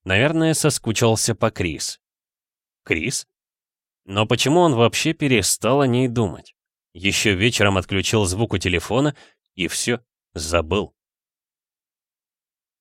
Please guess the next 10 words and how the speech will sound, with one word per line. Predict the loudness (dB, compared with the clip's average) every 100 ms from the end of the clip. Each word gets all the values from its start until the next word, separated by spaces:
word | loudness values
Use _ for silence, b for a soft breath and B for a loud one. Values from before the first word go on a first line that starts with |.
| _ _ _
«Ты | 0
что | 2 4
там | 4 4
ворочаешься?» — | 4 6 6 4 2 0 -6 -10 _ _ _ _ _ _ -4
раздался | -2 2 2 2 0
с | -2
дивана | 0 0 2 0
сонный | 0 0 0 0 0
голос | 0 2 2 0
Полины. | 0 0 -2 -8